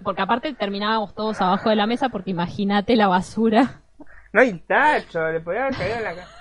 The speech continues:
Speaker 2: Como ustedes saben, o si alguno no lo sabe, yo soy docente y, claro, escucho todas estas cosas ahora y me dan ganas de matarla.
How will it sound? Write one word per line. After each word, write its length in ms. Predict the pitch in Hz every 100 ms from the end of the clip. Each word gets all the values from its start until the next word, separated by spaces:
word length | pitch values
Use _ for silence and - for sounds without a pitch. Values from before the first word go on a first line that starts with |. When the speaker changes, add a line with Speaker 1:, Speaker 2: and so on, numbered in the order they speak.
| - - - - - - - _ - _ - - -
Speaker 2:
Como 240 | 196 208
ustedes 280 | 208 269 269
saben, 380 | 277 277 269 233
o 120 | 175
si 100 | 165
alguno 300 | 165 190 202
no 140 | 185
lo 120 | 190
sabe, 320 | 185 220 208 202
yo 120 | 202
soy 160 | 233
docente 600 | 202 190 180 220 214 208 185
y, 60 |
claro, 260 | - 226 214
escucho 320 | - - 254
todas 200 | 220 226
estas 220 | 226 214
cosas 320 | - 185 196
ahora 240 | 180 180 196
y 80 | 190
me 80 |
dan 200 | 160 175
ganas 280 | 175 180 196
de 100 | 165
matarla. 840 | 143 143 185 220 233 185 165 147